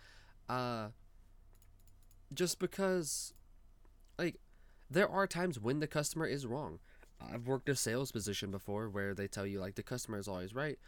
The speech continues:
And I've had several situations during that same exact job where the customer was definitely not right. And, you know, they would go to my manager or something like that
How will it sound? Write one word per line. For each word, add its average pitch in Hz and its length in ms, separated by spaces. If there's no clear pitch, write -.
And 151 100
I've 160 80
had 170 160
several 117 420
situations 117 600
during 104 240
that - 260
same 117 300
exact 110 380
job 131 340
where 123 300
the 120 80
customer 139 340
was 107 180
definitely 123 520
not 113 420
right. 135 320
And, 107 640
you 110 120
know, 101 220
they 123 180
would 117 140
go 120 120
to 117 60
my 113 80
manager 104 360
or - 20
something 98 220
like 95 160
that 127 280